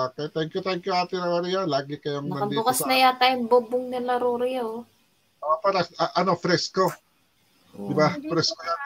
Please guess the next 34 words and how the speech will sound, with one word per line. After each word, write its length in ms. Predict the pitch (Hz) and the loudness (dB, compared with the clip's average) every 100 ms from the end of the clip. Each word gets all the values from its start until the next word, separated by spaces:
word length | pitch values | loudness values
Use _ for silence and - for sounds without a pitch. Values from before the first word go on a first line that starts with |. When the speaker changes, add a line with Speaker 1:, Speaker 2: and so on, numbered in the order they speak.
| - | -8
Speaker 1:
Huwag 100 | - | -10
nyo 120 | 539 | -4
na 100 | - | 0
kailangan 380 | 208 196 185 196 | 2 4 4 4
ng 160 | 202 196 | 0 -2
electric 340 | 190 226 - | -4 -6 -8
fan. 220 | - 202 - _ _ _ _ _ _ | 0 0 0 _ _ _ _ _ _
Speaker 2:
Oo, 260 | 202 202 202 226 190 | -4 -2 -2 -4 -6
sarap 260 | - 202 175 | -4 0 0
Speaker 1:
Kaso 140 | - | 0
Speaker 2:
yung 80 | 202 | 6
Speaker 1:
nga 120 | 226 | 8
lang, 160 | 196 190 | 8 4
Speaker 2:
hangin 160 | 196 208 | 0 -6
dyan. 180 | 208 240 | -6 -4
Speaker 1:
kaso, 260 | 226 226 247 - | 0 0 0 0
kaso 220 | 220 208 214 | 2 2 2
lang 160 | 220 | 2
yung 240 | 202 202 190 | 2 0 4
hangin, 320 | 196 190 214 | 4 2 0
mainit. 480 | 196 180 175 202 190 | 2 2 2 2 0
Pag 160 | 185 | -2
mainit 320 | 180 180 175 | 0 0 0
sa 80 | 196 | 0
labas, 320 | 170 190 - | 2 0 -2
yung 160 | 180 165 | 2 6
hangin 240 | 170 170 | 6 4
pumapasok, 580 | 175 185 165 160 160 147 - | 0 0 0 0 -2 -4 -4
mainit 320 | 151 151 - | -2 -2 -2
pa 100 | 160 | -4
rin. 200 | 151 151 | -2 -2
Di 80 | 131 | 0
ba, 320 | 123 143 143 | 2 4 4
ate? 240 | 147 160 | 2 -2